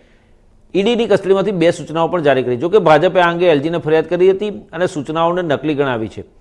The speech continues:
ઈડીના સૂત્રોએ એમ પણ કહ્યું કે કેજરીવાલને કસ્ટડીમાં કોઈ પણ ફાઇલ પર સહી કરવાની મંજૂરી નથી. કેટલાક નિષ્ણાતો જેલમાંથી સરકાર ચલાવવા માટે એલ જીની મંજૂરી સાથ-, સૌથી વધ-, વધુ મહત્વની ગણાવી રહ્યા છે.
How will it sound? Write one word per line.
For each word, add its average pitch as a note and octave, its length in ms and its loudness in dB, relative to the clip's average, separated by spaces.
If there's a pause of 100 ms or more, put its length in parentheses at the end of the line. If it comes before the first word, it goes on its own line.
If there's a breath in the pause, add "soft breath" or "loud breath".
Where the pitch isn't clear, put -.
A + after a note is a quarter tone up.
(200 soft breath)
ઈડીના A#3+ 220 2
સૂત્રોએ G#3 320 4
એમ G3 140 2
પણ A3 120 2
કહ્યું G#3+ 260 4
કે G3+ 80 -6
કેજરીવાલને F#3 480 0
કસ્ટડીમાં F3 420 -2
કોઈ D3+ 180 0
પણ E3 140 -2
ફાઇલ D#3 220 0
પર E3+ 120 -2
સહી D3 160 0
કરવાની D#3 240 -2
મંજૂરી D3+ 320 -4
નથી. F#3+ 140 -4
કેટલાક D#3 420 -2
નિષ્ણાતો D#3+ 360 -4
જેલમાંથી C#3+ 420 -2
સરકાર C#3 280 -4
ચલાવવા D3+ 260 0
માટે E3 260 0 (520 soft breath)
એલ E3 160 4
જીની G3+ 220 2
મંજૂરી E3+ 420 2
સાથ-, - 520 -2
સૌથી D3+ 260 0
વધ-, B2+ 380 0
વધુ C3+ 220 0
મહત્વની D3+ 380 0
ગણાવી B2+ 380 -4
રહ્યા G2 240 -4
છે. F2 160 -20